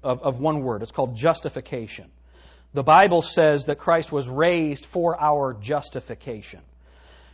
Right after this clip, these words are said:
And justification is, it's a legal term. And that is the term that describes what happens when God the judge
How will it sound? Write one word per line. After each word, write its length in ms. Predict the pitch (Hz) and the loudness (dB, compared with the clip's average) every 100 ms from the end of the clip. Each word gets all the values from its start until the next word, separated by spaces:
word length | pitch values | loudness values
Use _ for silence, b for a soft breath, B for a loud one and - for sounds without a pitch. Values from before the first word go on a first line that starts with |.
| b | b
And 160 | 131 117 | -10 2
justification 920 | 165 - 262 262 - 226 208 165 143 | 6 6 4 0 2 2 2 0 -2
is, 420 | 170 165 156 143 175 | 2 2 2 0 -6
it's 140 | - | 0
a 60 | 160 | 2
legal 440 | 160 247 170 147 | 2 0 2 0
term. 340 | - 123 95 - _ _ _ _ _ _ - | 0 -8 -8 -16 _ _ _ _ _ _ -8
And 160 | 151 131 | -6 2
that 220 | 185 233 | 4 4
is 120 | 269 | 2
the 120 | 214 | -4
term 320 | 202 202 185 170 | -2 0 0 0
that 160 | 151 | -2
describes 540 | 151 - 196 180 147 131 | -4 -2 2 4 2 2
what 240 | 151 180 | 0 2
happens 680 | 185 170 135 120 139 - - _ _ _ _ | 2 0 0 -8 -10 -14 -20 _ _ _ _
when 280 | 143 143 135 | -4 -2 2
God 440 | 151 160 190 220 | 6 8 8 4
the 100 | 214 | -2
judge 920 | 156 131 147 196 135 117 135 - - | -4 -4 2 4 4 0 -8 -16 -20